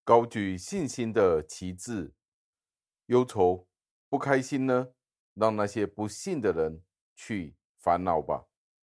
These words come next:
让我们这些有永生的人欢喜快乐吧！我们可以欢乐的赞美主，永恒的、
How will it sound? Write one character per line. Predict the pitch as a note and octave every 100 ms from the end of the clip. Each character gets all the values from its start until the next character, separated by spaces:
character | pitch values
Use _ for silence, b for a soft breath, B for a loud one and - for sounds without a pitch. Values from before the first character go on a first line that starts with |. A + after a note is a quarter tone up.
| _ _ _
让 | A2+ A#2+ A#2
我 | A2+
们 | A#2+
这 | B2 C3
些 | C3+ B2+
有 | A#2+ A#2
永 | A2+ A2+
生 | D#3+ D3+
的 | C3+
人 | G#2 G2 G2 _ _ _
欢 | B2 B2
喜 | - G2+ F2+ D2+ _ -
快 | - F#3
乐 | D3+ A#2+
吧！ | E2+ D2 - _ _ _ _ _ _
我 | - G#2
们 | A2 A2
可 | A#2+
以 | B2+ F#2+
欢 | - D3+ E3+
乐 | D#3+ C#3+
的 | G2 G2+ F#2 -
赞 | - G3+
美 | B2 F#2+
主， | G2+ E2 C2+ _ _ -
永 | G2+ G#2+
恒 | G#2+ G#2+
的、 | G#2+ F#2